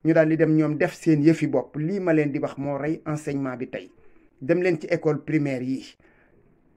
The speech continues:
Gune yi fa nekk di jàngale góor ak jigéen, néew na ci ñu mën a làkk français. Sujet, verbe, complément, ve-, français bu normal, mënuñu ko. Loolu quota sécuritaire ko indi. Lu ne nag la ñu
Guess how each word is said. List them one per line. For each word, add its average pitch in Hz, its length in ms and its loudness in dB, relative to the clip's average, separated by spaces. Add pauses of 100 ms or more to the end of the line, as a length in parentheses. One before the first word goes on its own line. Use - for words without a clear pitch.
(520)
Gune 190 320 10
yi 214 240 10
fa 214 160 8
nekk 214 280 4
di 180 140 0
jàngale 175 440 6
góor 240 200 8
ak 165 140 4
jigéen, 160 360 4
néew 233 240 12
na 220 120 10
ci 196 100 -4
ñu 185 120 0
mën 170 140 2
a 156 40 2
làkk 151 240 0
français. 110 420 -14 (840)
Sujet, 196 360 4
verbe, 175 340 4
complément, 156 540 4
ve-, 160 260 -4
français 196 360 0
bu 165 100 4
normal, 143 380 2
mënuñu 151 340 4
ko. - 220 -10 (1700)
Loolu 143 480 0 (340)
quota 156 280 -2
sécuritaire 135 600 -2
ko - 160 -12
indi. 120 260 -10
Lu 175 160 6
ne 226 120 10
nag 220 140 6
la 196 120 4
ñu 190 140 2